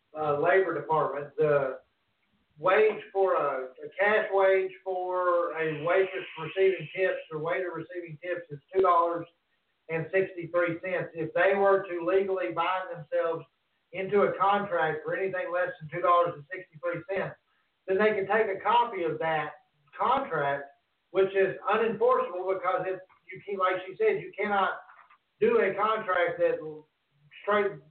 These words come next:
violates any law. And you can take that to the Labor Department, and then the Labor Department would then,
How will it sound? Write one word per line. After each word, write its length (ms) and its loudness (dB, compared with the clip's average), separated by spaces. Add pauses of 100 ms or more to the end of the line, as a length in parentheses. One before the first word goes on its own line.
(120)
violates 640 4
any 220 -4
law. 580 0 (320)
And 180 0
you 60 2
can 160 0
take 160 4
that 240 2
to 80 -8
the 80 4
Labor 400 4
Department, 480 -2
and 80 -12
then 80 -10
the 100 -6
Labor 300 0
Department 560 -2
would 180 -8
then, 380 2